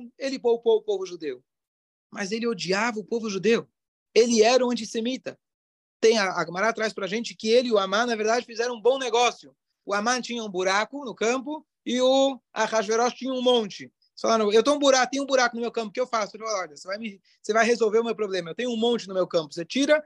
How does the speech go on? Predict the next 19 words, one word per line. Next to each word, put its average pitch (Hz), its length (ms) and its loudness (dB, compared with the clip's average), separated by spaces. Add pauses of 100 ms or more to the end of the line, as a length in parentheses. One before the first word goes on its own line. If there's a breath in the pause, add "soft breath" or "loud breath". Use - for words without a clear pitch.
(160 soft breath)
bota 220 280 2
no 214 80 -8
teu 208 140 -2
buraco." 165 360 -6 (300)
Então, 254 300 -6 (560)
estamos 240 300 -8
feitos. - 520 -4 (220)
O 190 60 0
Ahasverosh, 220 640 0
ele 254 140 -6
tinha 262 220 -6
um 262 80 -2
monte, 247 260 -2
ele 190 120 -8
não 247 200 -2
gostava 214 340 -2
do 165 60 -18
povo 160 200 -8
judeu. 143 360 -2